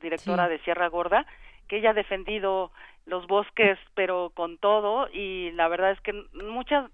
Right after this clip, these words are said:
Speaker 1: muchas personas no las conocemos, pero todos,
Speaker 2: Ujú.
Speaker 1: todos estamos haciendo algo, ¿no? Y
Speaker 2: Ujú.
Speaker 1: es muy importante que se dé a conocer esto,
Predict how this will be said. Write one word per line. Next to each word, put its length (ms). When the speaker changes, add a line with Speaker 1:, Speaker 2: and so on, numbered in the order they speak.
Speaker 1:
muchas 360
personas 360
no 100
las 140
conocemos, 440
pero 200
todos, 420
Speaker 2:
Ujú. 100
Speaker 1:
todos 300
estamos 400
haciendo 540
algo, 420
¿no? 320
Y 260
Speaker 2:
Ujú. 140
Speaker 1:
es 80
muy 200
importante 520
que 120
se 120
dé 80
a 60
conocer 380
esto, 340